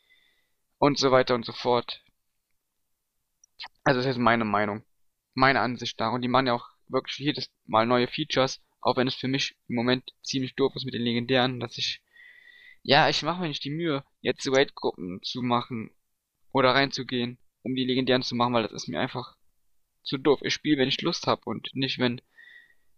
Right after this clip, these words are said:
ich muss. Okay, das ist der letzte Trainer.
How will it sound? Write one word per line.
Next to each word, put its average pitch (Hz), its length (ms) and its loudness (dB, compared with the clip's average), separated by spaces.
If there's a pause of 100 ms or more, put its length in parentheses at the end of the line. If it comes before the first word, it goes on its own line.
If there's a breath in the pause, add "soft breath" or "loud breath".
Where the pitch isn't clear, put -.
(120)
ich - 140 -6
muss. 156 340 -2 (1500)
Okay, 123 240 2
das 143 80 8
ist 139 40 -6
der 143 80 6
letzte 151 280 4
Trainer. 143 420 -2